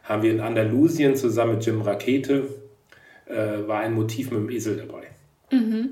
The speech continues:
Speaker 1: Und dann ab bei der Auswertung der Fotos habe ich irgendwann abends gesagt, "Komm, wir nennen uns Donkey." Ähm, und das fand Boris super, so grafisch, weil es so ein kurzes, prägnantes Wort ist.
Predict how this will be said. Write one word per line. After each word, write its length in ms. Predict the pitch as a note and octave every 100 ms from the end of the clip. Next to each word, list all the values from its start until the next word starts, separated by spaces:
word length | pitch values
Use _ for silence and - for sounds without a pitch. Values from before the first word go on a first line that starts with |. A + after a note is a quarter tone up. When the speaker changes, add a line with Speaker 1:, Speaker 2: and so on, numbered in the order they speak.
| -
Speaker 1:
Und 160 | - G2
dann 160 | G2 G#2
ab 200 | G#2 -
bei 80 |
der 120 | A2+ -
Auswertung 440 | A2 A#2+ A2 A#2
der 100 | A2
Fotos 440 | - A2+ A2+ A2+
habe 100 | G#2+
ich 80 | G2+
irgendwann 300 | G#2 G#2 G#2
abends 300 | F#2+ G2+ G2+
gesagt, 200 | G2+ G2+
"Komm, 160 | - G2+
wir 60 | F#2+
nennen 160 | F#2+
uns 220 | G2 F#2 -
Donkey." 480 | G2 G2+ G2+ F2 - _ _ _ - - - _
Ähm, 540 | - G2 F#2 F2+ F2+ F2 F2+ - -
und 440 | - F#2+ F#2 F2+ E2+ - - _ -
das 360 | F#2+ - -
fand 260 | - A2 A2
Boris 340 | A#2+ B2 A#2
super, 320 | C#3+ C3+ B2
so 120 | G#2 G#2+
grafisch, 460 | G#2+ A2 G2 -
weil 100 | A2
es 60 | -
so 60 |
ein 60 | G#2+
kurzes, 360 | - A#2+ A#2 -
prägnantes 560 | G#2+ G#2+ A2 G#2+ -
Wort 240 | G#2 A2+ C3+
ist. 220 | A#2